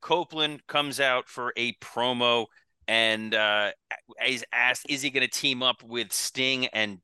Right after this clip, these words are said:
Darby? This brings out Christian. We then get a shitload of physicality with Luchasaurus and Nick Wayne, and then Sting comes out, uh, and Darby to even up the odds. And then Tony Khan has a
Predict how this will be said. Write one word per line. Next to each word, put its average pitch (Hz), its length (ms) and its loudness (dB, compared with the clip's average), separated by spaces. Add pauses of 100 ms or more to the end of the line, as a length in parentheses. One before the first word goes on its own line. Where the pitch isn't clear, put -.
Darby? 131 440 2
This 131 200 0
brings 120 400 -4
out 104 300 2
Christian. 160 640 0 (400)
We 131 160 2
then 131 320 4
get 120 300 2 (180)
a 113 120 -4
shitload 151 560 0
of 135 100 -2
physicality 127 680 0
with 110 140 -8
Luchasaurus 123 880 0
and 104 440 -2
Nick 113 260 -2
Wayne, 135 460 0 (340)
and 120 180 0
then 113 200 2
Sting 135 460 0
comes 123 340 -4
out, 117 260 2 (100)
uh, 107 300 0
and 104 220 -6
Darby 117 500 0
to 107 160 -6 (100)
even 123 280 0
up 110 260 2
the 104 240 -8
odds. 113 460 4 (240)
And 120 180 0
then 123 140 -2
Tony 165 320 -2
Khan 151 400 2
has 139 300 2
a 139 340 -2